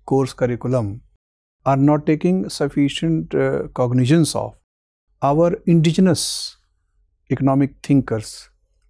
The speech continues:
while the finance minister calls upon, and the government also calls upon the academia, academia rather, to indigenize the entire research work in India?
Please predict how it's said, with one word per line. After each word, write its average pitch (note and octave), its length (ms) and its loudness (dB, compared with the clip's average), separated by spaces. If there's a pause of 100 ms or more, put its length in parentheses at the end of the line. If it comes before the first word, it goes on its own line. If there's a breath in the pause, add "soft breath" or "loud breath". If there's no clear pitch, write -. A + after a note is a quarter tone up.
(200)
while C3+ 160 0
the C3 100 0
finance D#3 440 0
minister D#3 340 -2
calls C3+ 360 -2
upon, A#2+ 420 -4 (600)
and B2 120 0
the B2 120 0 (280)
government C#3 380 2
also D3 280 -2
calls C3 320 -4
upon B2+ 280 -6
the B2 80 -4
academia, A#2+ 720 -6 (500)
academia C#3+ 500 2
rather, A2 380 -6 (720)
to D3 320 2 (200)
indigenize E3 800 2
the C3 480 -2
entire B2+ 340 2
research A#2+ 500 -4
work A2+ 260 -10
in A2+ 80 -6
India? G#2+ 360 -12